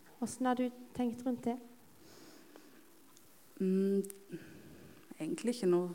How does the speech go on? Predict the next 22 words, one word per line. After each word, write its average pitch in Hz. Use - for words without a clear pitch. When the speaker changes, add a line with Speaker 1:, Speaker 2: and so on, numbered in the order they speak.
Speaker 2:
sånn 170
spesielt. -
Egentlig 202
stakkars 196
mann, 190
Speaker 1:
Mm. 214
Speaker 2:
egentlig, 240
mest 233
av 233
alt. -
Speaker 1:
Mm. 202
Speaker 2:
Det 226
må 196
jo -
ikke 196
være 202
noe 190
greit 180
å 190
ha 170
det 170
sånn. 277